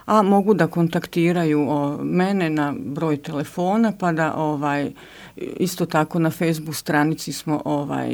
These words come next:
i, istakli oglas, da ga tako nazovem, obavještenje da izrađujemo čestitke. Znači,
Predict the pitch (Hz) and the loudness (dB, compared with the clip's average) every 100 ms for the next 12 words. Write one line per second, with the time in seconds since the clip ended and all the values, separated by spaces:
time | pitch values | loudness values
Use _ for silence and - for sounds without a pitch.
0 | - 110 - - - - - 170 - 180 | -4 -6 -6 -8 -10 -10 -2 0 0 -2
1 | 175 - 170 170 151 151 - 170 160 156 | -2 -2 -4 -2 -2 -2 -2 -2 -2 0
2 | 143 143 - - - 143 139 160 143 139 | 0 -2 -4 -8 -6 -4 -4 -4 -6 -4
3 | 165 147 143 156 160 165 151 139 147 147 | -2 -2 -2 -2 0 0 0 -2 -2 -4
4 | - - 151 156 143 139 143 151 147 143 | -4 -4 -2 0 0 -2 -2 0 -2 -2
5 | 143 131 139 165 165 - 220 196 - 185 | -4 -4 -4 -4 -4 -4 -4 -4 -6 -8
6 | 175 - - - - - - - 165 185 | -8 -14 -20 -20 -20 -20 -20 -14 -6 0
7 | 180 170 165 | 0 0 -6